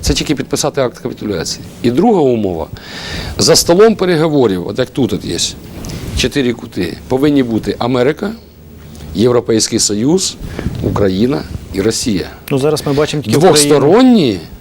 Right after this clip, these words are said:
Speaker 2: і Росію.
Speaker 1: це поразка. Це поразка. Порошенко,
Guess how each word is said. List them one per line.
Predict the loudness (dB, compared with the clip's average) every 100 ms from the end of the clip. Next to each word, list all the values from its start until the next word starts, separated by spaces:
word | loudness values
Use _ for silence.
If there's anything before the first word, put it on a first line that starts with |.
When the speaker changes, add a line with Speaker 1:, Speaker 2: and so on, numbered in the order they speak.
| -4
Speaker 2:
і | 0
Росію. | 0 0 -2 -2 -4 -10 -14 -4
Speaker 1:
це | -2 0
поразка. | 0 -2 -4 -10 -14 -18 -20 -20 -20 -20 -20 -20 -20 -12
Це | -4 -2 -2 -4 -10 -4
поразка. | 0 0 -2 -8 -16 -20 -20 -18 -18 -18 -20 -20 -20 -16 -14 -14 -4
Порошенко, | 2 4 4 4 2 0